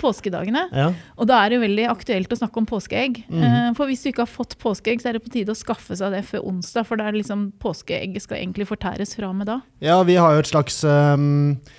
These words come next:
Speaker 2: eh, podcast-påskeegg her også, som vi har klekket, og inni egget vårt så
Speaker 1: Mhm.
Speaker 2: er det jo bare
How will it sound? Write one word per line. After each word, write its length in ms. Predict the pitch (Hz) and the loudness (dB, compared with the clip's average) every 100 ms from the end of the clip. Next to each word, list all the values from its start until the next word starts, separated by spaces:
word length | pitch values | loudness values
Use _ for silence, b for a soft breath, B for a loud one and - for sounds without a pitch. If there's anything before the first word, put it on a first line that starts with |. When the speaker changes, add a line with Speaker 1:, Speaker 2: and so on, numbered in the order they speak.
| b b b - | b b b -12
Speaker 2:
eh, 360 | - 135 131 131 | -6 -2 0 0
podcast-påskeegg 920 | 123 120 104 127 - 127 117 - 123 120 | 0 -2 0 0 0 -2 -2 -2 -2 2
her 120 | 123 | 2
også, 220 | 120 117 175 | 2 -2 -2
som 140 | 165 | 2
vi 60 | 127 | 2
har 100 | 131 | 2
klekket, 400 | 156 - 190 143 | -2 -2 -4 0
og 80 | |
inni 960 | 151 135 135 135 131 131 131 127 127 131 - | 2 4 4 4 4 4 2 2 0 -2 -4
egget 180 | 117 135 | 0 2
vårt 220 | 202 - | 0 2
så 160 | 233 | 2
Speaker 1:
Mhm. 140 | 147 127 | 4 4
Speaker 2:
er 40 | |
det 80 | 123 | 4
jo 580 | 131 131 131 131 131 139 | 2 4 4 4 2 -2
bare 720 | 143 139 127 127 127 127 127 | 0 4 4 4 4 4 2